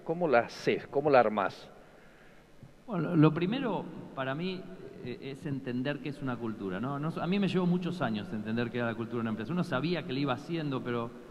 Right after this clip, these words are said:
Speaker 2: la verdad que nunca tuve una definición muy clara hasta que me la fabriqué yo, la definición muy clara. Y para mí la cultura de una empresa es un juego de imitación. Vos ves,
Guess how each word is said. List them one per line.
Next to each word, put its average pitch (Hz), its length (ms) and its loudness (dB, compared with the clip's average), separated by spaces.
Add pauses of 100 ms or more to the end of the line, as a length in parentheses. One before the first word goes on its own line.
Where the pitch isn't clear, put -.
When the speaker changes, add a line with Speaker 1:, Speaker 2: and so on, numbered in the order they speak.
(640)
Speaker 2:
la - 80 0
verdad 170 80 2
que 180 80 6
nunca 180 220 6
tuve 185 160 6
una 160 140 6
definición 131 600 0
muy 147 240 2
clara 160 500 2
hasta 117 240 -6
que 123 80 -4
me 123 100 2
la 123 100 2
fabriqué 127 440 0
yo, 143 280 2 (560)
la 113 80 -4
definición 107 540 -4
muy 107 140 2
clara. 95 320 -4 (680)
Y 123 40 -6
para 190 140 4
mí 277 60 4
la 262 140 4
cultura 190 360 2
de 180 60 2
una 160 120 -2
empresa 180 540 -2
es 170 180 2 (400)
un 160 140 2
juego 180 320 2
de 147 60 4
imitación. 113 640 -2 (1300)
Vos 190 160 6
ves, 214 160 4